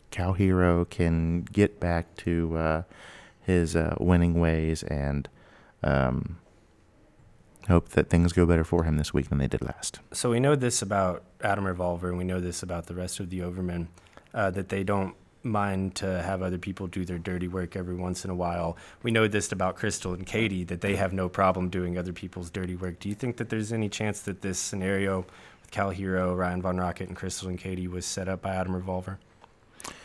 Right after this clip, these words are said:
Speaker 1: Oh, I hadn't thought about that. I don't really give Adam Revolver enough credit to be a, uh, a cunning puppet master like that, but who knows?
Speaker 2: I'm just, it, it, for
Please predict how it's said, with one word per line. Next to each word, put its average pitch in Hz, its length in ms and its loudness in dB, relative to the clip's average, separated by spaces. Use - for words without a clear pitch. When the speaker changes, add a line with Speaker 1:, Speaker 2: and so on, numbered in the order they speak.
Speaker 1:
Oh, 113 520 -2
I - 80 2
hadn't 95 360 4
thought 120 220 2
about 80 320 -4
that. - 300 -8
I 98 140 6
don't 117 300 8
really 107 320 4
give 104 260 6
Adam 101 320 6
Revolver 95 400 6
enough 95 260 2
credit 101 340 0
to 101 60 6
be 87 520 6
a, 82 140 0
uh, - 100 -2
a 92 80 4
cunning 101 340 2
puppet - 420 0
master 85 360 0
like 85 240 -2
that, - 180 2
but 139 80 12
who 160 160 12
knows? 196 440 8
Speaker 2:
I'm - 60 -8
just, 104 240 -2
it, 117 340 0
it, 117 400 -2
for 120 420 0